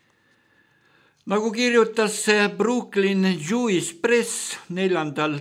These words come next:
detsembril tuhat üheksasada kaheksakümmend üheksa, hakkasid Krameril tugevad kõhuvalud, mille põhjustajaks pidas Kramer suguvendadest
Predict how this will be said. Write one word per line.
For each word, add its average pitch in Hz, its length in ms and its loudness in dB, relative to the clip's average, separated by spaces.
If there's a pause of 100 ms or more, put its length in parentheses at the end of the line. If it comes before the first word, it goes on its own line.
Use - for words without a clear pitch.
detsembril 156 880 -4
tuhat 147 220 -8
üheksasada 165 240 -8
kaheksakümmend 170 800 -4
üheksa, 175 480 -2 (460)
hakkasid 143 880 -8 (420)
Krameril 160 960 4 (320)
tugevad 135 840 -2
kõhuvalud, 143 1120 2 (580)
mille 220 280 -2
põhjustajaks 165 1080 0
pidas 143 380 -4
Kramer 151 640 2 (240)
suguvendadest 127 1400 -4